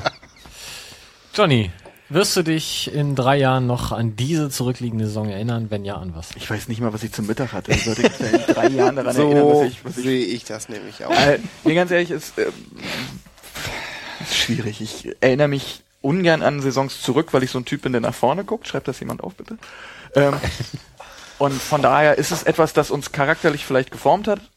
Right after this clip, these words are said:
Speaker 2: uns als Fanszene, mich als Einzelnen, vielleicht auch die Mannschaft als Mannschaft,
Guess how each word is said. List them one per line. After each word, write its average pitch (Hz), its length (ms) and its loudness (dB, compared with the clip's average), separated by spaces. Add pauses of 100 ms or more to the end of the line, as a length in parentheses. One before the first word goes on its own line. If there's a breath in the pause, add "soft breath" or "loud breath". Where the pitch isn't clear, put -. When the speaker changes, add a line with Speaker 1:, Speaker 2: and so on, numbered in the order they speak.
(260)
Speaker 2:
uns 156 240 -2
als 123 160 2
Fanszene, 190 560 -2
mich 147 240 -4
als 190 120 0
Einzelnen, 175 480 0
vielleicht 131 260 0
auch 120 80 -6
die - 80 -10
Mannschaft 123 320 -2
als - 140 -10
Mannschaft, 170 360 2